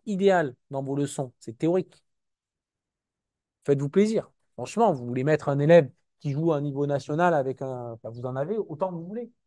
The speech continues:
Vous avez un groupe de vingt-quatre, vous avez douze très bons joueurs, très bonnes joueuses et douze joueurs un peu moins bons. Ben, vous, vous utilisez les joueurs les meilleurs pour faire apprendre les moins bons. C'est ce qu'on appellera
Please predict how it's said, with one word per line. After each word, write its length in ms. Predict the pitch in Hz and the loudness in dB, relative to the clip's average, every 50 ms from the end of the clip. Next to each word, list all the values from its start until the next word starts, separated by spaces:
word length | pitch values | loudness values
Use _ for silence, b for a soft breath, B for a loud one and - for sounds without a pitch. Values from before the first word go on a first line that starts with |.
| _ _ - | _ _ -10
Vous 60 | 143 | -6
avez 100 | 139 143 | -6 -4
un 80 | 151 151 | -4 -6
groupe 180 | 139 147 143 | -6 -10 -10
de 80 | 143 143 | -10 -8
vingt-quatre, 380 | 135 135 135 131 - 202 214 190 | -8 -8 -6 -4 -4 -4 -4 -4
vous 60 | 165 | -8
avez 120 | 131 131 | -12 -12
douze 240 | 127 139 185 208 208 | -12 -12 -12 -14 -12
très 140 | - - 160 | -12 -12 -12
bons 160 | 151 151 147 | -12 -12 -12
joueurs, 420 | 139 135 147 165 202 233 240 - _ _ _ _ _ _ _ _ | -8 -4 -4 -2 -2 -4 -6 -12 _ _ _ _ _ _ _ _
très 100 | - 147 | -8 -8
bonnes 160 | 143 139 135 | -8 -8 -10
joueuses 380 | 123 131 143 165 196 208 202 - - | -8 -2 0 0 0 0 -2 -10 -18
et 100 | 143 127 | -18 -14
douze 360 | 120 147 180 202 196 185 - _ _ _ _ | -12 -10 -10 -10 -12 -14 -16 _ _ _ _
joueurs 420 | _ _ - 127 139 156 185 190 160 127 120 | _ _ -8 -4 -2 -2 -2 -4 -6 -10 -16
un 60 | 123 | -14
peu 80 | 117 | -14
moins 160 | 143 151 156 151 | -12 -12 -10 -10
bons. 160 | 143 127 123 - | -12 -12 -14 -12
Ben, 160 | 110 120 123 | -10 -10 -10
vous, 200 | 117 120 123 127 123 | -10 -12 -14 -16 -16
vous 160 | - 131 131 131 | -14 -14 -14 -14
utilisez 400 | 135 131 - 139 131 120 123 147 | -14 -16 -16 -16 -14 -12 -10 -8
les 160 | 165 160 135 | -8 -8 -10
joueurs 260 | 117 117 127 143 151 | -8 -8 -6 -6 -6
les 100 | 147 127 | -8 -10
meilleurs 340 | 123 123 127 147 170 180 - | -12 -8 -6 -6 -6 -6 -8
pour 100 | 143 - | -18 -14
faire 140 | - 135 123 | -12 -10 -10
apprendre 260 | 123 - - 151 151 | -10 -10 -12 -12 -12
les 60 | 139 | -12
moins 160 | 135 139 135 | -12 -12 -14
bons. 140 | 127 113 - _ _ _ _ _ _ _ _ _ _ _ _ _ _ _ _ _ _ _ _ _ _ _ _ _ _ _ _ _ _ _ _ _ _ _ - | -14 -16 -20 _ _ _ _ _ _ _ _ _ _ _ _ _ _ _ _ _ _ _ _ _ _ _ _ _ _ _ _ _ _ _ _ _ _ _ -20
C'est 60 | 127 | -20
ce 80 | - | -20
qu'on 140 | - 143 139 | -18 -16 -14
appellera 640 | 131 131 131 127 127 131 151 175 190 - - - | -14 -14 -14 -12 -10 -8 -6 -6 -8 -8 -12 -18